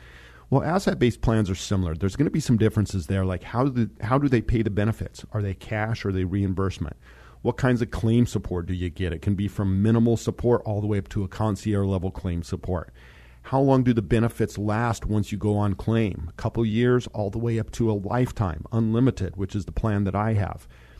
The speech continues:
How you fund the policies, lump sum, over time, a combination. I was talking a little bit about that last week.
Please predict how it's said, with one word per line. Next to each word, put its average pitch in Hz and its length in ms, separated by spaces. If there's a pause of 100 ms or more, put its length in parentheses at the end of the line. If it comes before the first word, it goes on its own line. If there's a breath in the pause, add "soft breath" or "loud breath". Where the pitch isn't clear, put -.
(320 soft breath)
How - 260
you 135 200
fund 139 360
the 139 60
policies, 92 640
lump 110 300
sum, 85 400
over 120 240
time, 95 320
a 80 40
combination. 110 680
I 90 60
was 87 180
talking 107 320
a 101 80
little 101 240
bit 95 160
about 92 280
that 90 200
last 90 360
week. 95 360